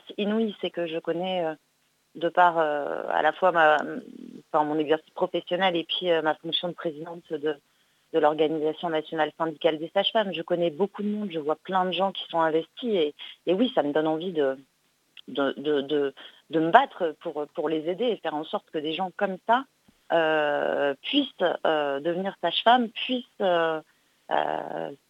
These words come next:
si, voilà, si nos, nos, nos pas, euh, se croisent, euh, qu'on puisse travailler ensemble et qu'on puisse faire évoluer les choses pour une meilleure prise en charge.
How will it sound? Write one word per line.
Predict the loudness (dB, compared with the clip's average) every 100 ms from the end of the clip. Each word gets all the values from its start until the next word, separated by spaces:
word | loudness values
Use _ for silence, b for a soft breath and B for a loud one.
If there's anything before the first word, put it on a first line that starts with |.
| -8
si, | -6 -6 2
voilà, | 4 4 2 -8 -8
si | -2
nos, | 0 0
nos, | 0 -2 -2
nos | -4 -2
pas, | 2 4 6
euh, | 4 0
se | -4
croisent, | -2 4 4 4 -2 B B B 0
euh, | 0 2
qu'on | -2
puisse | -4 -6
travailler | 4 6 6 4
ensemble | 0 -2 -4 -2
et | -4
qu'on | -6
puisse | -6 -2
faire | -2 0 2
évoluer | 2 0 0 0
les | 0
choses | -2 -6 -8
pour | -6
une | -4
meilleure | 0 0 -2
prise | -4 -4
en | 0
charge. | 2 2